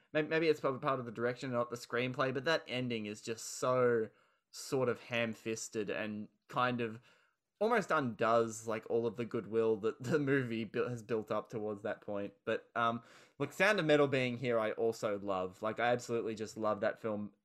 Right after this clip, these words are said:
you know, to death. And, you know, the, the, the script is that, I think, is just, you know, how, how it slowly builds, and I guess how that also, that film is also, in a way, sort of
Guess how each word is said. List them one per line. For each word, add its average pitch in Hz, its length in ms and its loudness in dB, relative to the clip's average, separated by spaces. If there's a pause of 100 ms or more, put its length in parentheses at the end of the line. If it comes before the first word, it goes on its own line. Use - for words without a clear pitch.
(180)
you 131 120 -2
know, 104 120 0
to 101 120 -10
death. 110 340 0 (120)
And, 110 260 -4 (580)
you 156 100 0
know, 123 180 6
the, 127 180 -2
the, - 380 -6
the 147 100 -2
script 165 400 2
is 135 140 0
that, 123 220 4
I 120 120 0
think, 117 300 -6
is 110 180 -6
just, - 460 -2
you 165 100 -2
know, 117 160 4
how, 139 160 2
how 147 280 4
it - 80 -6
slowly 135 360 2
builds, 120 480 0 (100)
and 120 320 -2 (360)
I 131 80 2
guess 143 240 2
how 165 220 2
that 131 200 0
also, 151 220 6
that 139 180 -2
film 151 220 0
is 127 100 -4
also, 127 540 2 (420)
in 160 140 2
a 147 60 6
way, 131 320 4
sort 131 340 0
of 123 200 2